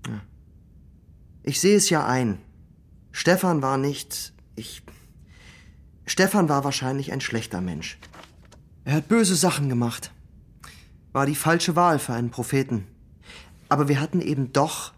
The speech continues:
mit Gott geredet. Er hat Gott entschlüsselt mit seinen Forschungen und seiner Chemie. Die Sounds, die Pflanzen, die Trips. Wir hatten Kontakt zu einer höheren Macht, keine Frage.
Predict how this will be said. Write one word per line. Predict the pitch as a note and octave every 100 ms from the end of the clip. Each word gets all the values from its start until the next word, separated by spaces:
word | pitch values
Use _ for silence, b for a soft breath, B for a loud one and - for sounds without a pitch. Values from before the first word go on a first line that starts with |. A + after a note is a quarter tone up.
| -
mit | F3
Gott | - F3 -
geredet. | B2 F#2+ G2 G2 - - - - - - - b b b - -
Er | C#3
hat | D#3 -
Gott | F3 F#3
entschlüsselt | - - - A3 C3+ G#2+ - -
mit | A#2
seinen | B2 A#2+
Forschungen | A#2 - D#3 D3+ A#2+ A2 G#2
und | G#2
seiner | A2+ A2
Chemie. | G#2+ A#2 A2+ C#3 A#2+ G#2+ - B B B B B -
Die | A#2
Sounds, | - D3+ E3 C3+ -
die | -
Pflanzen, | G#2+ - C#3 D3 D#3+ - A2+ F#2+ b b -
die | G2+
Trips. | - D#3 E3+ - - - - - - - - - -
Wir | B2
hatten | E3+ -
Kontakt | - C3+ - F#3 -
zu | -
einer | D3+ A#2+ G2
höheren | A2 D3+ D#3+ D#3 C#3+
Macht, | A#2+ G#2 - -
keine | A2 A#2+
Frage. | C3 - B2 G#2